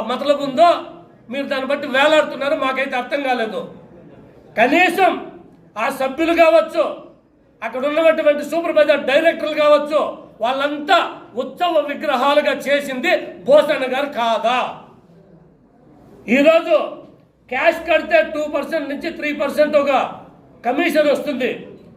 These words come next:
అవి ఏమైనా లెక్కలు చెప్తారు, మీరు కూడా మహాజన సభ పెడతారు, అదేదో ఖర్చులు, జమా ఖర్చులు పెట్టి ఇంత మిగిలిందని కాయిన్లు ఇచ్చేస్తారు. పూర్తిగా మీరు సూపర్ బజార్ లెక్కలు చెప్పేదానికి మీరు సిద్ధమా?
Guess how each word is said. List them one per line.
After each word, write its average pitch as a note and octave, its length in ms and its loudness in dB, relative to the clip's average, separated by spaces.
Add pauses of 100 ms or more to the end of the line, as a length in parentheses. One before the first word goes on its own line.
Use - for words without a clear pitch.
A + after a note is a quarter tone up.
(220)
అవి B3 180 2
ఏమైనా D#4 360 4
లెక్కలు D4 280 -4
చెప్తారు, C#4 340 -4
మీరు D4 200 -4
కూడా C#4+ 180 0
మహాజన C4 460 0
సభ B3+ 120 -4 (100)
పెడతారు, C4+ 460 2 (720)
అదేదో C#4 340 2 (180)
ఖర్చులు, D4 320 -4 (100)
జమా C4 280 0
ఖర్చులు B3+ 300 -6
పెట్టి C4+ 200 -2
ఇంత B3 180 -6
మిగిలిందని C4+ 500 -4
కాయిన్లు C4 300 0
ఇచ్చేస్తారు. B3 500 0 (640)
పూర్తిగా E4 580 4 (800)
మీరు C4+ 220 -4 (100)
సూపర్ D#4+ 300 -2
బజార్ D4 320 4
లెక్కలు D4 320 -4
చెప్పేదానికి C#4+ 480 2
మీరు D4+ 180 -4
సిద్ధమా? D4+ 400 4